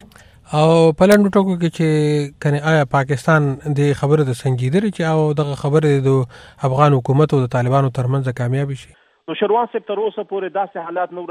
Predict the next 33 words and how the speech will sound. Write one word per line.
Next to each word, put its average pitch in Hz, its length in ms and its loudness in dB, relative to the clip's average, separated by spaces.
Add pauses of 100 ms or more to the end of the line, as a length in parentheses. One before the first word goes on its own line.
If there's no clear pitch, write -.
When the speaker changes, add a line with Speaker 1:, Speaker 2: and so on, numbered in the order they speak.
Speaker 2:
راغلي 151 360 -10
په 143 120 -16
دې 131 240 -14
تیرو 151 260 -16
څوارلسو 143 480 -14
کالو 139 240 -12
کې 135 160 -20 (160)
چې 117 220 -18
پاکستان 135 600 -10 (240)
ته 131 140 -8
وویل 139 320 -8
شي 127 160 -12
چې 117 220 -10
راځئ 123 280 -4
دغه 113 220 -8
کسان 123 400 -4
راولئ. 92 400 -2 (360)
زما 165 220 -4
په 151 140 -8
خیال 165 280 -2
دا 156 120 -2
ډېر 165 280 -8
په 131 160 -10
ابتدایي 131 460 -10
حالاتو 131 380 -8
کې 104 200 -20
دي. 104 160 -18
نو 131 140 -12
اوس 160 100 -18
په 160 80 -12
د 139 140 -14
پاکستان، 165 520 -12 (720)
آه، 131 180 -10